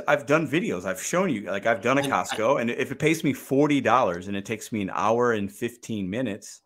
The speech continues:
Speaker 1: who cares? I, I would probably
Speaker 2: I,
Speaker 1: make
Speaker 2: it
Speaker 1: the same amount of money delivering four DoorDash orders. You feel,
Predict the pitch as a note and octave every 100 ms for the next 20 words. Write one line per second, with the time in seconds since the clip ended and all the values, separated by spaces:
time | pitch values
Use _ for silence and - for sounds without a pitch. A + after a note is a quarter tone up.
0 | _ _ _ _ _ - C#3 F3+ A#3+ -
1 | - - _ _ _ - - C3+ C#3 D3+
2 | - D#3+ F#3+ E3 D3 C3+ B2+ - D#3+ D3+
3 | C#3+ C#3+ B2 D3+ D#3 B2 A#2 B2 A#2+ B2
4 | A2 - B2+ C3 B2+ A3 B2 - G2 F2+
5 | - - - A2 C3+ D3+